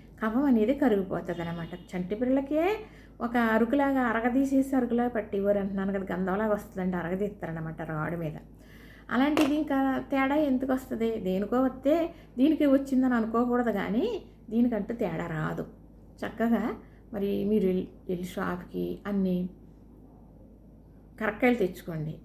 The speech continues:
అన్నీ అంటే ముప్పై రూపాయలకి ఇన్ని కాయలు వస్తాయి, యాభై రూపాయలకి అన్ని కాయలు వస్తాయి, ఇన్ని కాయలు వస్తాయి ఏకంగా. చక్కగా ఓ ఎండలో పెట్టుకుని ఒక దెబ్బ బాగా పగులుతాయని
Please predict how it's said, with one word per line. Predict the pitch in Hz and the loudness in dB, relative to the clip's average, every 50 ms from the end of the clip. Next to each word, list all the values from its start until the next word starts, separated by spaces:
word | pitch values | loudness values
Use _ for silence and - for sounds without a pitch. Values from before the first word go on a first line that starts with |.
| - - | -12 -6
అన్నీ | 214 220 226 240 277 320 | -2 2 2 4 4 2
అంటే | 330 330 311 359 392 415 - - - | 2 -2 -2 -2 -4 -4 -4 -8 -6
ముప్పై | 240 202 - - 208 190 | -6 -6 -4 -2 -2 -2
రూపాయలకి | 180 185 190 196 196 196 - 240 | -2 -2 -4 -6 -6 -6 -8 -10
ఇన్ని | 269 269 - 254 262 | -8 -2 2 2 2
కాయలు | 262 277 269 269 269 262 | 2 2 2 2 2 2
వస్తాయి, | 262 254 - - - - - - - - - | 0 -2 -4 -8 -12 -12 -12 -14 -20 -18 -10
యాభై | - 185 180 180 185 185 | -8 -4 -4 -2 -2 -2
రూపాయలకి | 196 190 - 185 190 - | -4 -4 -8 -8 -6 -2
అన్ని | 220 220 214 | -2 0 0
కాయలు | 196 170 165 165 165 | 0 -2 -2 -2 -4
వస్తాయి, | 156 156 - - 160 - - - - - - - - - - - - - - | -4 -6 -6 -12 -12 -12 -14 -18 -20 -20 -20 -20 -20 -20 -20 -20 -20 -14 -6
ఇన్ని | 202 208 214 220 | -2 0 0 0
కాయలు | 220 208 180 180 196 190 | 0 0 0 0 0 0
వస్తాయి | 180 180 - 175 170 170 | -2 -4 -6 -6 -4 -4
ఏకంగా. | 151 143 156 156 175 180 | -4 -6 -6 -8 -8 -10
చక్కగా | - - - 175 175 - 190 190 214 208 196 226 - - - - - - - - - | -10 -10 -10 -14 -12 -10 -8 -4 -4 -4 -4 -4 -8 -12 -20 -20 -20 -20 -20 -14 -8
ఓ | - | -6
ఎండలో | 190 196 185 185 202 220 262 277 | -2 -2 0 0 0 2 2 2
పెట్టుకుని | 226 175 175 - - 180 | 2 0 -2 -4 -8 -8
ఒక | 175 175 | -8 -6
దెబ్బ | 170 170 170 165 165 160 156 160 156 - - - - - - - - - - - - - - - - | -6 -6 -8 -6 -6 -8 -8 -8 -10 -14 -18 -20 -20 -20 -20 -20 -20 -20 -20 -20 -20 -20 -20 -14 -8
బాగా | 185 208 226 220 233 | -4 -4 -2 -2 -2
పగులుతాయని | 233 233 226 196 202 202 180 185 165 160 156 156 156 - | 0 2 2 2 2 0 0 -2 -2 -2 -2 -2 -4 -6